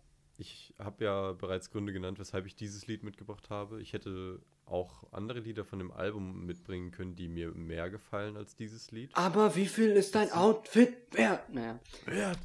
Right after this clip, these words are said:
Speaker 1: <laughs> Ähm, allerdings hab ich mich, äh, konnte ich mich doch nicht, äh,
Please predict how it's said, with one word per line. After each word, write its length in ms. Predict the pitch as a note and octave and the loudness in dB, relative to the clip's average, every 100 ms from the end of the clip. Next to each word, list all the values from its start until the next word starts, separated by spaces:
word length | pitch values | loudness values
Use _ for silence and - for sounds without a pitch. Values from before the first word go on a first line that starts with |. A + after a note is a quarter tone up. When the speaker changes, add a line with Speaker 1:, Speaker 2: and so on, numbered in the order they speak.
| - | -8
Speaker 1:
<laughs> 220 | B2 A#2+ - - - - - | -6 -4 -6 -10 -20 -16 -4
Ähm, 540 | G2+ G#2 G#2 G2+ G#2+ - _ _ _ | 0 0 0 -4 -8 -14 _ _ _
allerdings 720 | - B2 A2+ A2 A2+ - - _ _ _ _ _ _ _ _ _ | -2 0 2 0 0 -8 -16 _ _ _ _ _ _ _ _ _
hab 120 | G#2 G#2 | -6 -6
ich 100 | A2 | -4
mich, 340 | G#2+ - - | -4 -6 -10
äh, 500 | F#2+ F#2+ F#2 F#2+ G2+ | -6 -4 -4 -4 -6
konnte 180 | G2+ A2 | -6 -6
ich 60 | G#2 | -6
mich 240 | G2+ - - | -10 -12 -12
doch 180 | G2 - | -10 -10
nicht, 280 | G2 - - | -12 -14 -12
äh, 420 | G#2 F#2 F#2 | -8 -6 -6